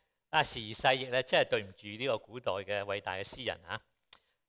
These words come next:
荷馬呢係寫兩首好出名嘅詩，一首叫 Iliad，Iliad 呢就係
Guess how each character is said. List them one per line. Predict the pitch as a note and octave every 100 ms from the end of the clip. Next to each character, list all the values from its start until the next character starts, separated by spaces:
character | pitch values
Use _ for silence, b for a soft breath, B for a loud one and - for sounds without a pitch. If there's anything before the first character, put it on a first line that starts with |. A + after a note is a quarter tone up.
| _ _ _
荷 | C#3 C3+
馬 | C#3 D3 G3+
呢 | B3 A3+ -
係 | C#3 C3
寫 | B2 - A#2+ C3 D#3 D3+
兩 | B2 A2+
首 | G#2+ A#2+
好 | B2+
出 | -
名 | A#2 A#2
嘅 | A2+
詩， | -
一 | C#3 D3+
首 | D3 C3
叫 | B2+ A2
Iliad，Iliad | A2 C3+ B2 G#2 F#2 - _ _ _ - - A2 G2+
呢 | C3
就 | -
係 | C3+ A2 G2 G#2